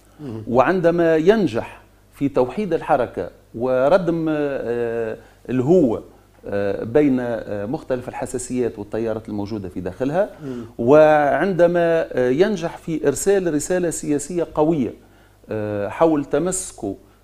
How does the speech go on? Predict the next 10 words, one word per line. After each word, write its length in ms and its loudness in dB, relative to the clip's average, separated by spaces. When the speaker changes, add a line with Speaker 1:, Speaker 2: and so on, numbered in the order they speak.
Speaker 2:
بقياداته 920 -2
التاريخية 760 -2
ونجاحه 640 0
في، 540 0
آه، 300 -2
عملية 540 0
الانتقال 420 -6
القيادي، 520 -4
لا 160 2
شك 460 -6